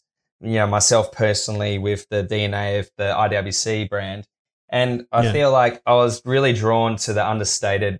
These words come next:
Speaker 1: uh, nature of the watches and the, the engineering that goes into them and the, and the aesthetic sides of things. And,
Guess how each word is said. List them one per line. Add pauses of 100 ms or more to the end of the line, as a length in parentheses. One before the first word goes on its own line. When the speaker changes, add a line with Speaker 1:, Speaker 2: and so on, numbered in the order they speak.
(120)
Speaker 1:
uh,
nature
of
the
watches
and
the,
the
engineering
that
goes
into
them
and
the,
and
the
aesthetic
sides
of
things.
And,